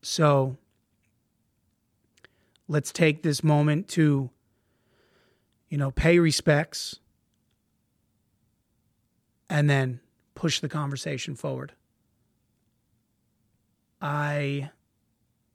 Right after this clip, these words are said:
pray for him,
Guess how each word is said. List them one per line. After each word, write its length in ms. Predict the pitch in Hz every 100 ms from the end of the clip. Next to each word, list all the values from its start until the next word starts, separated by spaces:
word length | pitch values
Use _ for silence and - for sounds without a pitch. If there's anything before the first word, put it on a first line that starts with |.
| _ _ _ _ _ _ _ _ _ _ _ _ _ _ _ _ _ _ _ -
pray 280 | 175 175 175
for 220 | - 151
him, 400 | 165 196 226